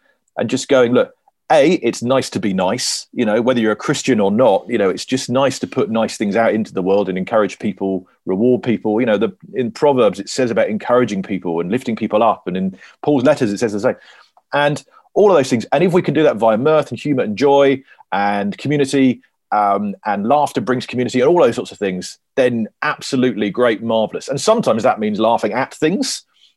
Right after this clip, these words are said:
Sometimes it means kind of poking at things a little bit. You know, I always think you poke at the edge of a thing to find the shape of it, you know, whether that's the church or government or society or, or the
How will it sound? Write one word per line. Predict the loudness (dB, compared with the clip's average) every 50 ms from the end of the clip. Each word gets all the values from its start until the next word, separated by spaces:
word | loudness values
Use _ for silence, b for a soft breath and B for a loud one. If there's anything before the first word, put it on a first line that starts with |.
| b -8
Sometimes | -2 0 0 0 0 -2 -2 -2 0 0 -2
it | -2 -2
means | -2 -4 -4 -4 -2
kind | -2 0 0 0
of | -2 -2
poking | 0 0 0 0 0 0 -2
at | 0 0
things | 0 0 0
a | 2 2
little | 2 2 2
bit. | 2 2 0 0 -2
You | -6 -6 -2
know, | 0 0
I | 0
always | 0 0 -2
think | -4 -4
you | -2 -2
poke | -2 0 0 0 0 0
at | 0
the | 2 2
edge | 2 2 0
of | 0 -2
a | -2
thing | -2 -2 -4 -4
to | -6 -6
find | -6 -4 -4 -2 -4
the | -4
shape | -4 -4 -2 -2 0 0
of | 0 0
it, | 0 0 0
you | 0 0
know, | 0 0 0
whether | -2 -2 -2
that's | -4 -4 -6 -6 -10
the | -18 -14
church | -6 -2 2 2 2 2 0 -4
or | -6
government | -4 -2 -2 -2 -2 -4 -4 -4 -4
or | -4 -2 -4 -4 -6 B B B B B
society | B -14 -12 -6 -4 -2 0 0 0 -2 -2 0 0 0 2 2
or, | 0 0 -2 -4 -6 b b b b b b
or | b -4 -4 -4
the | -6